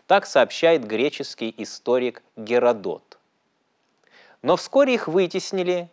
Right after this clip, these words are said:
древнееврейские племена, возглавляемые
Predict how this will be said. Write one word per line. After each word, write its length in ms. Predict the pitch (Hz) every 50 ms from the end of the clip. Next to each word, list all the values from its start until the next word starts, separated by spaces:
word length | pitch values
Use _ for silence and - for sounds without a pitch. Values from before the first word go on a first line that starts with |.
| _ _ _ _ _ _ _ _ _ _ -
древнееврейские 1120 | 107 127 156 214 226 220 226 226 220 220 202 170 165 165 147 135 123 - - - 123 117
племена, 680 | - - 117 110 107 110 107 107 139 175 220 240 240 -
возглавляемые 1120 | 127 127 139 123 120 113 117 113 113 107 107 120 160 185 208 202 185 175 160 151 131 117